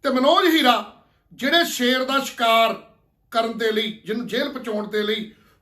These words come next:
ਬਹੁਤ ਜ਼ਿਆਦਾ ਬਕਵਾਸ ਕਰਦਾ ਪਿਆ ਸੀ, ਉਹ ਖੁਦ ਜੇਲ੍ਹ ਦੇ ਵਿੱਚ ਚਲਾ ਗਿਆ। ਪਹਿਲਾ, ਇਹ ਅਕਾਲ ਪੁਰਖ ਨੇ ਫੈਸਲਾ ਕੀਤਾ, ਤੇ ਦੂਸਰਾ, ਆ ਜਿਹੜਾ ਬਾਂਹ ਚੜ੍ਹਨ ਦੀ ਗੱਲ ਕਰ ਰਿਹਾ ਸੀਗਾ, ਤਿੰਨ ਸਾਲ ਦੀ ਸਜ਼ਾ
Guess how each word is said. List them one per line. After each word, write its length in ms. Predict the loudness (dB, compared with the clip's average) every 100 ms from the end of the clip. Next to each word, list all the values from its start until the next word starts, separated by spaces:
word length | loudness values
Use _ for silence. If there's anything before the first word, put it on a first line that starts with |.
| -8
ਬਹੁਤ 220 | -4 -2
ਜ਼ਿਆਦਾ 180 | -2 -2
ਬਕਵਾਸ 460 | -4 -2 -2 -2
ਕਰਦਾ 260 | -4 -4 -2
ਪਿਆ 140 | -2
ਸੀ, 160 | -4 -6 -4
ਉਹ 180 | -4
ਖੁਦ 260 | -2 -2 -2
ਜੇਲ੍ਹ 200 | -2 -2
ਦੇ 60 | -4
ਵਿੱਚ 200 | -8 -8
ਚਲਾ 200 | -6 -4
ਗਿਆ। 200 | -4 -6
ਪਹਿਲਾ, 580 | -2 0 0 -2 -10 _ _ _ _ _ _ _ _ _ _ _ _ _ _ _ -2
ਇਹ 100 | 0
ਅਕਾਲ 420 | 2 0 0 -2
ਪੁਰਖ 240 | -6 -4
ਨੇ 400 | -2 0 -2 -10 _ _ _ _ _ _ _ _ _ _ -4
ਫੈਸਲਾ 360 | -2 0 -2
ਕੀਤਾ, 460 | -2 -6 -8 -10 -14 _ _ _ _ _ _ _ -6
ਤੇ 80 | -2
ਦੂਸਰਾ, 420 | 0 2 2 2 0 -4 -14 -2
ਆ 80 | 0
ਜਿਹੜਾ 160 | 0 -2
ਬਾਂਹ 260 | 0 2
ਚੜ੍ਹਨ 260 | 2 -2 -2
ਦੀ 120 | -2
ਗੱਲ 160 | -2 -2
ਕਰ 140 | -2
ਰਿਹਾ 180 | -2 -2
ਸੀਗਾ, 480 | -4 -4 -6 -8 _ _ _ _ _ _ _ _ _ _ _ _
ਤਿੰਨ 300 | 2 4 0
ਸਾਲ 380 | 0 2 2 2
ਦੀ 140 | -2
ਸਜ਼ਾ 320 | -2 0 2